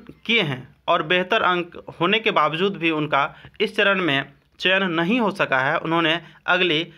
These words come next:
नियोजन प्रक्रिया में प्राथमिकता दी जाएगी, मतलब उसको मौका निश्चित तौर पर ही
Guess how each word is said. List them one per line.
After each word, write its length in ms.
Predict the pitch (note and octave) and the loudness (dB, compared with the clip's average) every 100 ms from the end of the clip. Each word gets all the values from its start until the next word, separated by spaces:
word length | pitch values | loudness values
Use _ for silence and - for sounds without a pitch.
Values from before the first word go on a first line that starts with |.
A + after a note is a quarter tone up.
| _ _ _ _ _ D#3+ | _ _ _ _ _ -4
नियोजन 460 | E3 F#3 G3 A#3 | 0 2 2 0
प्रक्रिया 420 | A3 F#3+ E3+ E3 | -2 -4 -2 0
में 160 | D3+ D#3 | 0 -2
प्राथमिकता 1120 | D#3 D3+ - _ _ - F3 F3+ - E3 A#2+ - - C#3 | 0 0 -2 _ _ -6 -6 -4 -2 -2 -2 -12 -20 -14
दी 220 | C3+ E3+ | -4 -2
जाएगी, 500 | D3 C3 C3+ B2+ B2 _ | -2 -2 -6 -8 -18 _
मतलब 240 | C#3+ F3 E3+ | -8 -4 -4
उसको 260 | E3 - | -4 -8
मौका 380 | D#3 C#3+ C#3+ F#3 | -4 -4 -2 -4
निश्चित 380 | D3+ E3 - G3 | -2 -6 -8 -6
तौर 160 | F3 D3+ | -4 -2
पर 160 | D3 | -2
ही 180 | C#3 G3 | -4 -8